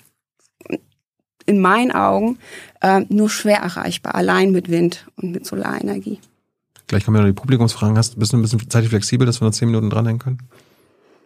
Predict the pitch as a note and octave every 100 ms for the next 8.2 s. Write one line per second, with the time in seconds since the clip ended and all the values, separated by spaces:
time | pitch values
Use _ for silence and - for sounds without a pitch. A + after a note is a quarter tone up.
0 | _ _ _ - A3 A3 A#3+ A#3 A#3 -
1 | - _ _ _ - - _ _ G#2+ -
2 | - D#2+ F#2+ - - - _ _ - G#2
3 | G2+ F#2 F#2+ A2+ A2+ _ _ _ _ -
4 | A2 G#2+ - A2+ A2+ - G#2+ - - G2+
5 | - - C3 A#2+ G#2 - D3 C#3 F#2+ G2+
6 | A2 C3 B2 A2+ A2 A2 G2+ D3+ - -
7 | E2+ F2+ E2+ F2+ F#2 F#2+ - F#2 F2 E2+
8 | G2